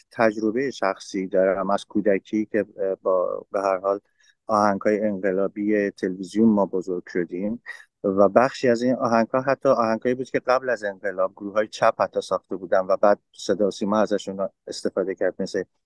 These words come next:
ایرانه سر-، سرای امید که، اه، در واقع هیچ کدوم از، اه، اعضای گروه چاوش فکر می‌کنم اصلاً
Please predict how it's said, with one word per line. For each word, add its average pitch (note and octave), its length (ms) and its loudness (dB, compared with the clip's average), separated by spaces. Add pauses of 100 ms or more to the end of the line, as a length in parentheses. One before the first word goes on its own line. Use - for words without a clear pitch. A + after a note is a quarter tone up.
(420)
ایرانه G#2 460 4
سر-، G2+ 520 0
سرای G2 440 0
امید F#2+ 580 -6
که، G#2 320 4
اه، G2 220 -6
در G2+ 220 4
واقع G2+ 300 0
هیچ C3 180 -10
کدوم B2 320 6
از، A2 280 2 (680)
اه، G2 720 0 (460)
اعضای A2 640 4
گروه G2+ 320 -2
چاوش G2+ 460 0
فکر B2 200 -8
می‌کنم B2 360 -2
اصلاً A#2 340 0